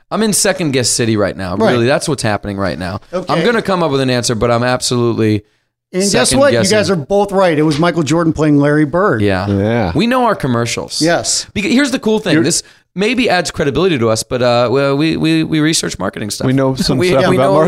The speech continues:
Speaker 3: marketing.
Speaker 1: bit about marketing. I
Speaker 2: Okay.
Speaker 1: like these questions, though.
Speaker 2: So this one,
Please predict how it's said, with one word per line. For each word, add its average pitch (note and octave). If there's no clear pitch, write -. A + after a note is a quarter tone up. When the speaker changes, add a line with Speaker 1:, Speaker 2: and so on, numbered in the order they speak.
Speaker 3:
marketing. F#3
Speaker 1:
bit G3
about F3
marketing. E3+
I G#3
Speaker 2:
Okay. D3
Speaker 1:
like F#3
these F#3
questions, A#2+
though. -
Speaker 2:
So E3+
this E3+
one, F3+